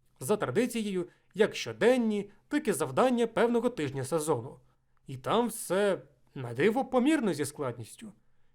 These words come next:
Щось розраховано на П В Е, щось на П В П, щось на обидва цих режими, деякі пропонують зіграти за такого оперативника, вбити із такого типу зброї. Звісно,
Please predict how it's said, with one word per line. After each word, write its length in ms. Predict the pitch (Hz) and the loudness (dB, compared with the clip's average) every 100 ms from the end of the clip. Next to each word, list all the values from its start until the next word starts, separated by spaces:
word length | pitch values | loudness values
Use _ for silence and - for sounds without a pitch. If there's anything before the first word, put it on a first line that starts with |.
| - | -4
Щось 260 | 294 285 | 0 0
розраховано 640 | 190 165 160 - 269 233 170 | 2 2 0 0 2 2 0
на 100 | 135 | -2
П 120 | 123 | -6
В 80 | 117 | -6
Е, 300 | 117 185 196 - _ | -4 -4 -6 -10 _
щось 320 | - 277 - | -6 -4 -4
на 80 | 135 | -6
П 120 | 131 | -6
В 140 | 113 | -8
П, 340 | - 190 202 202 _ | -4 0 0 -4 _
щось 300 | - 277 240 | -8 -6 -4
на 100 | 175 | -4
обидва 520 | - 139 135 214 196 | -4 -4 4 4 4
цих 240 | 208 - 190 | 0 -2 -4
режими, 540 | 180 147 170 160 151 147 - _ | -6 -2 0 0 0 -2 -18 _
деякі 340 | 156 285 - 226 | 0 0 0 -2
пропонують 520 | 202 196 190 185 147 | -4 -2 0 0 0
зіграти 440 | 151 180 202 165 | -2 0 2 0
за 220 | 131 139 | 0 -4
такого 500 | 113 117 208 214 214 | -4 -4 0 0 0
оперативника, 800 | 185 180 175 170 175 156 151 143 139 - | -2 0 -2 0 -2 0 -2 -2 -6 -16
вбити 400 | 160 220 294 190 - | -4 0 0 -2 -6
із 140 | 139 | -10
такого 420 | - - 220 214 | -8 2 4 4
типу 280 | 202 185 170 | 0 -2 -2
зброї. 520 | 151 156 151 139 127 - _ _ _ _ | -4 2 2 2 -6 -12 _ _ _ _
Звісно, 640 | 160 131 214 277 - 202 | -10 -4 0 0 0 -2